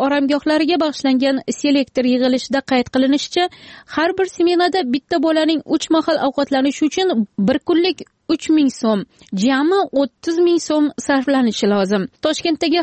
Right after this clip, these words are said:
xalq ta'lim bo'limlaridan olingan ma'lumotga ko'ra, oromgohlar xarajatlarining yigirma besh foizi ota-onalar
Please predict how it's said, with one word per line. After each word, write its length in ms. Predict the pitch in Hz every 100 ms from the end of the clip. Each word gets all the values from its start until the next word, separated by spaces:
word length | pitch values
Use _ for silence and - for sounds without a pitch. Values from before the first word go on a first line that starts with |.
| -
xalq 200 | 339 330 359
ta'lim 200 | 349 381
bo'limlaridan 480 | 311 277 269 254 269 277
olingan 300 | 262 269 269
ma'lumotga 460 | 254 254 247 - 254 277
ko'ra, 180 | 294 311 - - - 254
oromgohlar 580 | 277 269 262 269 311 294
xarajatlarining 680 | 269 254 254 247 262 247 269 226
yigirma 320 | 220 240 240 226
besh 200 | 226 220 -
foizi 380 | 247 247 240 294 269
ota-onalar 520 | 262 226 226 220 214